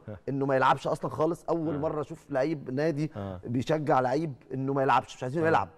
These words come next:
Speaker 1: آه.
Speaker 2: عقده بيخلص السنة دي، ولو لعب ولمع هيعمل زي سفيان مرابط، يطلع
Speaker 1: هيروح
Speaker 2: من الميلان
Speaker 1: نادي،
Speaker 2: ببلاش.
Speaker 1: هيروح نادي جامد يعني.
Speaker 2: هيطلع
Speaker 1: آه، دي
Speaker 2: طبعا.
Speaker 1: تشكيلة محمود أبو
Speaker 2: هيطلع
Speaker 1: ركب
Speaker 2: ببلاش.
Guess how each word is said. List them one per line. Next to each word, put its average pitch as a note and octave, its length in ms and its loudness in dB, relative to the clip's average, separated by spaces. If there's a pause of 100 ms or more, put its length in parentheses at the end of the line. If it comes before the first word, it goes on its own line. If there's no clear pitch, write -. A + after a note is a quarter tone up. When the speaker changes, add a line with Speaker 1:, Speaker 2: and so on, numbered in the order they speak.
Speaker 1:
آه. A2+ 280 -6
Speaker 2:
عقده C3 240 4
بيخلص D3+ 280 -2
السنة C#3+ 280 -4
دي، E3 140 -2
ولو C3+ 200 0
لعب D3+ 240 2
ولمع D#3 380 2 (320)
هيعمل D3+ 300 0
زي C3+ 140 0
سفيان D#3 300 -4
مرابط، E3+ 400 0
يطلع D3+ 140 0
Speaker 1:
هيروح A#2+ 180 2
Speaker 2:
من B2+ 60 -2
الميلان B2+ 200 0
Speaker 1:
نادي، A#2+ 120 0
Speaker 2:
ببلاش. D3 220 0
Speaker 1:
هيروح A#2+ 160 -4
نادي A#2 220 -4
جامد G#2 340 -6
يعني. D#2+ 180 -12
Speaker 2:
هيطلع B2 280 2
Speaker 1:
آه، - 20 4
دي B2+ 60 0
Speaker 2:
طبعا. E3+ 140 2
Speaker 1:
تشكيلة C3+ 320 -4
محمود B2 280 -4
أبو A#2+ 100 2
Speaker 2:
هيطلع D#3 220 4
Speaker 1:
ركب C3 100 4
Speaker 2:
ببلاش. A2+ 340 -4